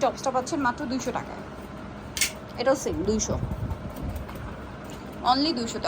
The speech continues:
অফার প্রাইস। এইটা দেখুন অরেঞ্জ কালারটা, এটা কিন্তু আসলে এখানে সামনে বাঁধার জন্য, হ্যাঁ, সামনে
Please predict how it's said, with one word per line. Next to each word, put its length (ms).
অফার 240
প্রাইস। 220
এইটা 240
দেখুন 180
অরেঞ্জ 220
কালারটা, 360
এটা 160
কিন্তু 180
আসলে 240
এখানে 180
সামনে 240
বাঁধার 340
জন্য, 180
হ্যাঁ, 160
সামনে 220